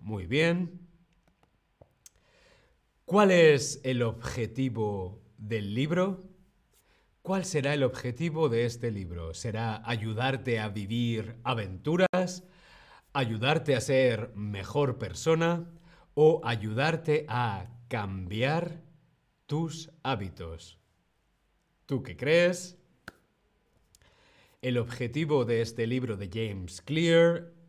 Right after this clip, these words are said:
es ayudarte a cambiar, transformar tus hábitos, desarrollar tus buenos hábitos y eliminar los malos. Muy bien.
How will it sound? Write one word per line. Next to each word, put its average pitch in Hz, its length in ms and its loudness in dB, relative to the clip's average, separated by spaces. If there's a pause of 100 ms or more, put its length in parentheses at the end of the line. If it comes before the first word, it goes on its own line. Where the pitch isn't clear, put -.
(220)
es 165 420 2
ayudarte 123 960 -2
a 110 380 -4 (200)
cambiar, 113 1080 -2 (360)
transformar 110 1200 -6 (120)
tus 143 400 -4
hábitos, 92 680 -6 (1000)
desarrollar 113 760 -2
tus 98 200 -6
buenos 127 580 2
hábitos 175 680 -2
y 113 280 -6
eliminar 104 920 -6
los 127 540 -2
malos. 101 720 -6 (260)
Muy 98 240 -10
bien. 156 540 -4